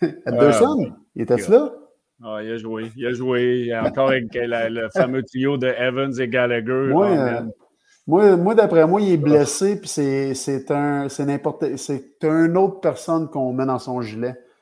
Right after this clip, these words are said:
Speaker 2: Je pense qu'il est
Speaker 1: Ça se
Speaker 2: blessé
Speaker 1: peut.
Speaker 2: à l'orgueil.
Speaker 1: <laughs> Ça se peut pas, hostie, jouer comme ça,
Speaker 2: Puis,
Speaker 1: sérieusement.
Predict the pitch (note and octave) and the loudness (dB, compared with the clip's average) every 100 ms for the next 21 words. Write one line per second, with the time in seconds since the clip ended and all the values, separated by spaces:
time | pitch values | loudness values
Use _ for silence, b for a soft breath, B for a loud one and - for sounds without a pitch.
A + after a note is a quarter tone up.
0 | b b - D3 - C#3 B2+ B2+ A#2+ C#3 | b b -10 -8 -4 -4 -2 -4 -2 -2
1 | C3+ A2+ C3 C3+ B2+ A#2 - - - - | -2 -2 -2 -2 -2 -6 -6 -8 -10 -10
2 | - _ G3+ - - - C#3+ C#3+ - D#3 | -16 _ -8 -8 -8 -10 -10 -8 -8 -8
3 | D#3 F3 D3 C3 - D3 B2+ B2+ B2+ A#2+ | -6 -4 -4 -8 -10 -8 -6 -4 -4 -6
4 | A#2+ C#3+ D#3 D3+ B2 C#3 C#3 C3+ C3 C3 | -6 -4 -6 -2 -2 0 0 0 0 0
5 | C#3+ | -2